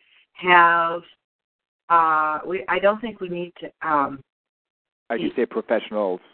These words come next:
Speaker 2: but yeah, uh, probably meant professionals.
Speaker 1: Yeah, well, and professionals, instead of have already been, in there we could say are dealing with it. Take out those
Speaker 2: Good,
Speaker 1: three
Speaker 2: good,
Speaker 1: words
Speaker 2: good.
Speaker 1: and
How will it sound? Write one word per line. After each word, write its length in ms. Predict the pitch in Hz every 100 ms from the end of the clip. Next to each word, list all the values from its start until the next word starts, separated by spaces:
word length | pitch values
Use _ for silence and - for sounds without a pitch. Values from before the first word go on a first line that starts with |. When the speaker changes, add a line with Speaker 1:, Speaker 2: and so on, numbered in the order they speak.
| _ _
Speaker 2:
but 120 | - - _
yeah, 180 | 113 87 -
uh, 100 | 110 90 -
probably 240 | 110 95
meant 100 | 98
professionals. 300 | - - 180 202
Speaker 1:
Yeah, 160 | 185
well, 320 | 175 202 196 -
and 420 | 196 190 180 175 -
professionals, 920 | - 196 220 214 - 233 190 175 170 175 _ _ _ _ _ _ _ _
instead 500 | 202 202 - 247 254
of 320 | 254 190 180 156 -
have 260 | 202 190 175
already 600 | - 175 180 190 185 180
been, 420 | 170 160 160 208 220 _ _ _ _ -
in 140 | 180
there 200 | 190 190
we 120 | 185
could 180 | 180 170 - -
say 260 | 170 165 - - - _
are 400 | 185 175 160 139 _ _ _ _ _
dealing 300 | 175 160 147
with 140 | 143
it. 100 | - -
Take 160 | 180 196
out 160 | 196
those 100 | 160
Speaker 2:
Good, 160 | 147 123
Speaker 1:
three 200 | 170 160
Speaker 2:
good, 80 | 156
Speaker 1:
words 200 | - 196 - _ _ _ _ _ _
Speaker 2:
good. 160 | 113 107 -
Speaker 1:
and 120 | 165